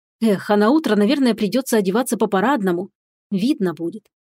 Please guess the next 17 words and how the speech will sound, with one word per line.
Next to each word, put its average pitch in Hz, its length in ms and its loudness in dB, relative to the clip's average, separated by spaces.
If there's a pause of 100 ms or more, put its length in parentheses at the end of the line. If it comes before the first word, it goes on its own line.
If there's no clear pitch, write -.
(160)
Фалько 330 340 2
прогнал 233 380 2
спать 269 300 -2
Тилечку, 196 560 -2 (180)
потушил 262 380 0
свечу 240 380 2
и 302 40 4
забрался 233 440 0
под 226 160 -4
одеяло 240 460 0
к - 100 -16
Лизе. 190 320 0 (400)
Лиза 202 260 2
была 180 220 0
тёплая 202 540 -4
и 180 40 2
дышала. 175 480 -4